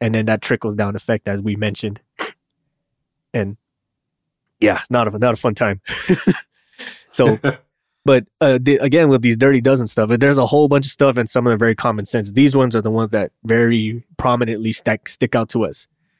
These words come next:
Speaker 1: and the one, the ones that, that, uh, you would think would be no brainers, like, uh, lack of knowledge.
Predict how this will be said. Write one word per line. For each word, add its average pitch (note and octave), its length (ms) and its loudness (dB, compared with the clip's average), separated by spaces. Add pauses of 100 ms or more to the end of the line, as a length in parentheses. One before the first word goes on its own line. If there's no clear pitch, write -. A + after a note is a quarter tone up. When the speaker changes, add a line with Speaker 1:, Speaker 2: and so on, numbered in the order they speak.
(180)
Speaker 1:
and D3+ 200 2
the D3+ 80 4
one, D#3 220 2
the C#3 60 4
ones E3 280 4
that, B2 220 0 (640)
that, A#2+ 180 0
uh, A2 240 0 (400)
you B2+ 140 4
would B2+ 100 2
think D3+ 160 0
would C3 140 4
be A#2 80 2
no A2+ 240 2
brainers, A#2 480 -2 (240)
like, G#2 280 0 (1000)
uh, G#2 360 2 (720)
lack A#2 240 0
of G2+ 140 -4
knowledge. A2 720 0